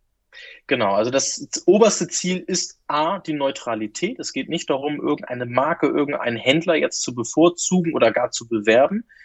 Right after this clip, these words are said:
sondern es geht darum, die Zierfischhaltung, die Zierfischzucht und alles, was damit zusammenhängt, neutral bereitzustellen, weil wir alle wissen, man findet im Internet viel, aber auch viel Mist. Und da als Einsteiger oder auch selbst als erfahrener Aquarianer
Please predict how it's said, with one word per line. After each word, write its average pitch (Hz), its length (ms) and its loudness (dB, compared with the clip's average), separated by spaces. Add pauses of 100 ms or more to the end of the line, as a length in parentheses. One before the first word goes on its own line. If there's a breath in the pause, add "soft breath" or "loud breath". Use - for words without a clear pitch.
(360 loud breath)
sondern 139 360 4
es - 160 -6
geht 151 220 -2
darum, 147 320 -2
die 127 100 -12
Zierfischhaltung, - 880 -2
die 147 80 -6
Zierfischzucht - 920 -4 (320 soft breath)
und 139 100 -6
alles, 214 320 2
was 160 140 0
damit 139 240 2
zusammenhängt, 143 540 0
neutral 156 880 2
bereitzustellen, 180 960 -2
weil 139 140 0
wir 135 120 2
alle 160 240 2
wissen, 180 380 -2
man 135 140 0
findet 160 320 -4
im - 100 -10
Internet 120 340 -2
viel, 190 320 -2 (480)
aber 143 220 4
auch - 80 4
viel 123 240 -8
Mist. - 360 -6 (360 soft breath)
Und 127 240 -6
da - 260 0
als - 240 -8
Einsteiger 135 800 0
oder 131 220 2
auch 135 140 -2
selbst - 260 -4
als - 160 -16
erfahrener 170 420 -2
Aquarianer 120 640 -2